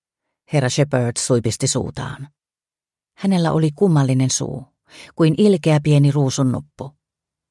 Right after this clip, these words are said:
"Avaimet", mies sanoi ja ojensi kätensä. Suoraan asiaan siis.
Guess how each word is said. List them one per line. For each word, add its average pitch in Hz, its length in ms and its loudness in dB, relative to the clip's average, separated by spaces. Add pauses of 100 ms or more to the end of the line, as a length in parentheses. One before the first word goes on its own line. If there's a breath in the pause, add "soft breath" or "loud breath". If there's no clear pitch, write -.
(460)
"Avaimet", 135 800 -2 (200)
mies 135 300 2
sanoi 135 280 2
ja 127 100 2
ojensi 127 320 2
kätensä. 135 500 -6 (1500)
Suoraan 151 560 0
asiaan 131 400 -4
siis. - 460 -14